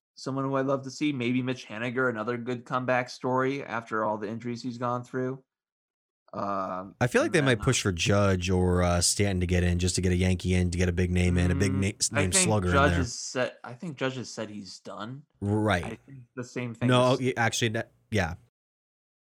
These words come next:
Speaker 1: 'Cause I'm just trying to look up, uh, some of the hitters who I would love to see, and just,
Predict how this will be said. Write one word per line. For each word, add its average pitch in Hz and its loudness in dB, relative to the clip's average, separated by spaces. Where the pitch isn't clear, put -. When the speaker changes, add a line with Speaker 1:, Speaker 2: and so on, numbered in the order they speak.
Speaker 1:
'Cause 123 -8
I'm 147 -4
just 190 -4
trying 175 -4
to 156 0
look 135 -2
up, 123 0
uh, 101 -2
some 123 -6
of 110 -4
the 107 -4
hitters 113 -4
who 107 -8
I 101 -6
would 92 -10
love 98 -4
to 98 -8
see, 101 -10
and 92 -12
just, - -14